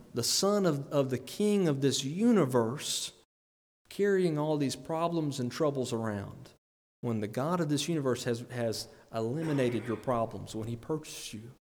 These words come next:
I hope that's been some encouragement to you. I know preaching on, on worry is, it's almost a vain thing, because I know we're gonna worry, okay? And God knows that we're gonna worry.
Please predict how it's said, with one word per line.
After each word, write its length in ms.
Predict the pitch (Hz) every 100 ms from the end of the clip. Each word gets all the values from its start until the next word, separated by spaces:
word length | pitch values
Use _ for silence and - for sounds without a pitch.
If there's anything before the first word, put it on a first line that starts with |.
| _ _ _ _ _ _ - _ - _ _
I 40 | 139
hope 120 | 170
that's 160 | 143
been 140 | - 143
some 220 | 151 131
encouragement 520 | 117 165 165 131 110
to 100 | 143
you. 340 | 131 151 151 151 _ _ _ _ _ _ _ _ _ -
I 80 |
know 220 | 139 170 160
preaching 460 | 175 180 175 156
on, 340 | 139 131 120 117 - - -
on 260 | 123 120
worry 460 | 120 131 165 165 143 - -
is, 360 | 127 117 110 -
it's 140 | -
almost 380 | 135 151 147 139
a 60 | 123
vain 320 | 131 135 135
thing, 380 | 131 131 156 156
because 300 | 123 135 127
I 60 |
know 160 | 123 131
we're 140 | 127
gonna 200 | 123 135
worry, 400 | 131 160 160 113 120 110
okay? 340 | - 151 139 -
And 160 | 120
God 260 | 135 151 165
knows 480 | 180 202 233 240 165
that 100 | 175
we're 140 | 151
gonna 200 | 135 123
worry. 420 | 113 104 101 -